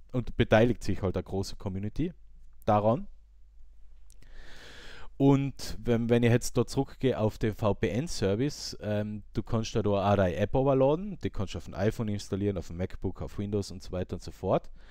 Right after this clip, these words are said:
Aber wenn du theoretisch da deinen Heimrouter hast,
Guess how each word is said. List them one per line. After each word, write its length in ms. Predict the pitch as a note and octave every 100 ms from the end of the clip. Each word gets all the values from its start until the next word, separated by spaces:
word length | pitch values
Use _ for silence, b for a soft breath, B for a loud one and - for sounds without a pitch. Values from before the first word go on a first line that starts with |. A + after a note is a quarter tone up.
| b b b b
Aber 280 | A2 G#2+ F#2+
wenn 280 | G#2+ A2+
du 180 | - B2+
theoretisch 840 | C3 A#2 G#2+ F#2 G2+ - B2 G#2 -
da 160 | G2
deinen 400 | F2+ F2+ E2+ E2
Heimrouter 560 | G2+ G#2+ A2+ B2 A#2+ A2
hast, 260 | B2 B2+